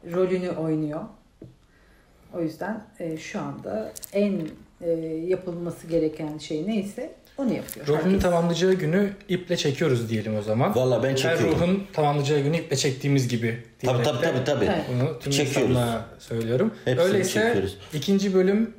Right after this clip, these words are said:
Speaker 3: Ma geçeriz sonradan.
Speaker 2: Üçteyiz. İkinci sezon, üçüncü
Speaker 3: İkinci sezon.
Speaker 2: bölümün sonuna
Speaker 3: Sonuna geldik.
Speaker 2: geldik.
Speaker 3: Geldik.
Speaker 2: Evet, ben Berkan Dörtkardeş.
Speaker 3: Ben Ceyhun Özkuş.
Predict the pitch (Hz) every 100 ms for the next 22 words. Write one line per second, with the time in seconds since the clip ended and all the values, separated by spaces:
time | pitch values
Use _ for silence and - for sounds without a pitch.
0 | - 120 147 392 392 190 101 - - -
1 | - - 123 101 90 85 82 - 135 -
2 | - 123 - - - _ - 123 151 185
3 | 175 127 190 247 - 113 - 123 120 156
4 | 143 160 226 233 - 147 135 151 208 170
5 | 113 - 226 - - 170 131 110 113 120
6 | 113 156 185 - 170 175 160 143 127 123
7 | 117 110 - 104 139 143 127 123 117 98
8 | 98 160